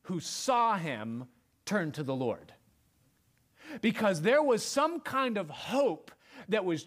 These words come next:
triggered in the people that saw the difference in this man. And they might have not even known him before, but they saw a whole person.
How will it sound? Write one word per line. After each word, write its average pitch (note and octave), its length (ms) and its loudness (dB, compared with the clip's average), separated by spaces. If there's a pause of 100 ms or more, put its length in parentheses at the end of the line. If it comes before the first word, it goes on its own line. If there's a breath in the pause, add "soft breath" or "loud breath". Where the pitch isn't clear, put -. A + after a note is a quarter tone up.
triggered A3+ 760 0
in G3+ 120 -2
the F#3+ 60 -2
people F#3+ 600 0 (160 loud breath)
that G3+ 160 -2
saw D4 560 2
the D#4 100 0
difference B3 480 0
in A3+ 140 0
this G3+ 180 -4
man. G3+ 380 0 (580 loud breath)
And A3 100 0
they F#4 140 4
might F4+ 220 2
have C#4+ 140 0
not A#3+ 200 2
even G#3 320 0
known D#4+ 260 2
him C#4 140 2
before, D3+ 540 -6 (280 loud breath)
but F3 140 0
they D#4 160 4
saw D4 560 4
a G3+ 140 4
whole C4 480 4
person. A3+ 520 -2